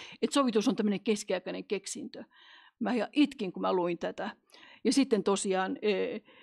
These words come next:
eh, toinen, eh, asia, mikä liittyy minun liittooni,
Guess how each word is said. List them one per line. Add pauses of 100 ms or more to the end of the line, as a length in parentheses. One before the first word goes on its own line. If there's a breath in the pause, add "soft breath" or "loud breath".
(340 soft breath)
eh, (320)
toinen, (320 loud breath)
eh,
asia,
mikä
liittyy
minun
liittooni,